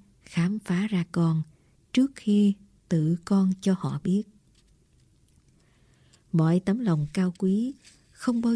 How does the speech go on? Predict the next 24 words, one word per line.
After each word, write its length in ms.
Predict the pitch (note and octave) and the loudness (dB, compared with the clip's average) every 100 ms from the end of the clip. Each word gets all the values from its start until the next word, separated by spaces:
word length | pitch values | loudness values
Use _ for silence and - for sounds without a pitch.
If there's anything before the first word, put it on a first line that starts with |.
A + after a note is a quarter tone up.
| G#3+ | 2
giờ 340 | F3 E3 D#3+ D#3+ _ _ - | 2 2 -2 -6 _ _ 0
tự 280 | E3 F3+ F#3+ | 2 4 2
buộc 320 | F3 E3+ - | 2 0 0
mình 280 | E3+ D#3 C#3+ - - | 2 2 0 -6 0
tiến 240 | E3 F#3+ | 0 0
tới 200 | G3+ F#3+ | 0 -2
trước. 340 | F#3+ G3+ A3 - _ _ _ _ _ _ _ _ _ _ - | 0 0 0 -4 _ _ _ _ _ _ _ _ _ _ 2
Những 300 | E3+ F#3 G#3+ | 4 4 4
lời 180 | F3 | 2
của 200 | E3 E3 | 2 2
nó 380 | F#3+ G3 G#3 B3 C4 _ _ | 2 2 2 -2 -6 _ _
quý 180 | - G3 | 2 4
như 260 | C4+ A#3 G#3+ | 4 2 0
châu 160 | G#3 G#3+ | 0 -2
ngọc, 380 | G3+ E3 D3 - _ _ _ _ _ _ | 0 -2 -4 -12 _ _ _ _ _ _
ít 160 | G3 G3+ - | 2 2 -2
khi 360 | F#3+ F#3 F3+ | 0 4 4
nó 160 | F3+ G#3+ | 4 2
bộc 220 | E3 D3+ | 0 0
lộ 360 | D#3 D3+ D3+ E3 - _ _ _ | 0 0 0 -4 -6 _ _ _
và 140 | E3 | 0
có 140 | D#3+ A3 | 0 0
một 220 | G#3 D3 - | 0 -2 0
giá 180 | F3+ | 0